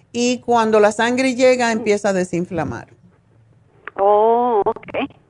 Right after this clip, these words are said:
Speaker 1: Bueno, pues mucha suerte.
Speaker 2: Ay, pues muchísimas gracias, doctora. Voy corriendo a la farmacia a comprar el ácido
Speaker 1: <laughs>
Speaker 2: tónico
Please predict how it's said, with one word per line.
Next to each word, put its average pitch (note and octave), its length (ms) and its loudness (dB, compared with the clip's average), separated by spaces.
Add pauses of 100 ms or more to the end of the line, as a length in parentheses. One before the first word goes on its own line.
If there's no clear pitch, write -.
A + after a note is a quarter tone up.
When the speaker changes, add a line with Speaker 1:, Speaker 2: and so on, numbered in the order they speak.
Speaker 1:
Bueno, F3+ 480 0
pues C#4 140 -2
mucha B3 280 0
suerte. G3 540 2
Speaker 2:
Ay, C4+ 80 -2
pues B3 120 -10
muchísimas B3+ 600 -2
gracias, C4 360 0
doctora. A3 360 -2
Voy G3+ 200 2
corriendo C4 540 -2
a G#3 60 0
la G#3 100 0
farmacia G#3 680 -2
a F3 60 -4
comprar - 540 2
el - 160 4
ácido - 440 4
Speaker 1:
<laughs> - 40 -10
Speaker 2:
tónico B3 340 -2